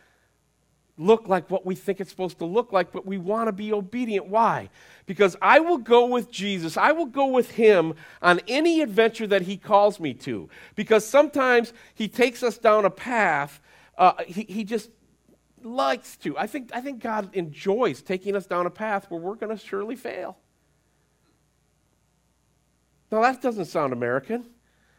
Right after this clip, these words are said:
We're not gonna grow our church. Come to Lifehouse where we teach you how to fail. But that's what Jesus does. You know,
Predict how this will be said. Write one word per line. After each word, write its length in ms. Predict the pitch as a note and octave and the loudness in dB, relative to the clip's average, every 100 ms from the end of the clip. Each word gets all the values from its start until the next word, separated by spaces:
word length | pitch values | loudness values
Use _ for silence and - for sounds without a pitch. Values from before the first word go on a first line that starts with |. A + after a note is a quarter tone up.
| _ _ _ _ _ _ _ | _ _ _ _ _ _ _
We're 60 | D4 | 0
not 140 | B3+ | 2
gonna 120 | F3 | 2
grow 280 | C3 D3 C#3+ | 0 0 2
our 120 | C3+ | 2
church. 240 | C3+ F#3 F#3 | 0 -6 -2
Come 160 | A#3 B3 | 0 0
to 60 | |
Lifehouse 540 | A#3 A3+ G#3+ F3+ D3 D#3 | 2 2 2 0 -2 -6
where 80 | |
we 100 | C#3+ | -10
teach 260 | C#3+ G#3+ - | -10 -12 -6
you 120 | E3+ | -6
how 160 | E3 E3+ | -4 -6
to 80 | D#3+ | -6
fail. 400 | E3 - - _ _ _ _ _ _ _ _ _ _ _ _ _ _ - | -8 -8 -14 _ _ _ _ _ _ _ _ _ _ _ _ _ _ -8
But 120 | G#3 | -4
that's 220 | C4+ C4+ | -4 -6
what 80 | A#3 | -12
Jesus 400 | C4 A#3+ A#3 A#3 | -8 -6 -8 -6
does. 580 | C#4+ C#4 C4+ E3 - - _ _ _ _ _ | -6 -4 -6 -8 -16 -20 _ _ _ _ _
You 100 | A3 | 4
know, 220 | A#3 A#3 | 4 2